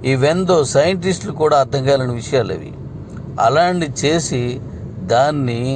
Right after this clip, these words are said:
దీనికి కనెక్ట్ చేశాను అంటే అర్థం ఏంటి? ఇప్పుడు రెండు లక్షల రూపాయల బైక్ ఉంది, దాంట్లో ఇరవై వేల రూపాయలు క్రిప్టో తీసుకుంటున్నాం, అది నా లాభాన్ని వదులుకుంటున్నాను. ఎందుకు వదిలేయాలి?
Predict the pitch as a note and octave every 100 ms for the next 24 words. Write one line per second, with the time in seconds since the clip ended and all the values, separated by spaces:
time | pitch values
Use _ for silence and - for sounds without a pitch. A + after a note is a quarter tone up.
0 | C#3 - - - - A2 D3 F#3 F3+ C#3+
1 | D#3 D#3 - C#3+ C3 A2 A2+ C3+ B2 C#3
2 | F#3+ F3 D#3+ D#3+ D#3+ F3+ - - - -
3 | - A2+ D#3 C3+ C#3+ - - - - -
4 | F#2+ A#2 C#3+ D3 C3+ - C3 F3+ G3+ -
5 | C#3+ C3 A#2+ G2+ F#2 G#2+ C#3 D3+ E3+ C#3
6 | C3 C3+ C3+ B2+ B2+ F3+ D#3 D#3 B2+ D3+
7 | C3 A2+ A2+ G#2 F#2 E2 - - - -
8 | - - - - - - - - D3 F3
9 | D#3+ D3 D#3 E3 G3 A3+ G3 F#3 F#3 F3+
10 | D#3+ C#3+ A2 G#2+ C#3 G3 G#3 F#3+ F3+ F3
11 | E3 E3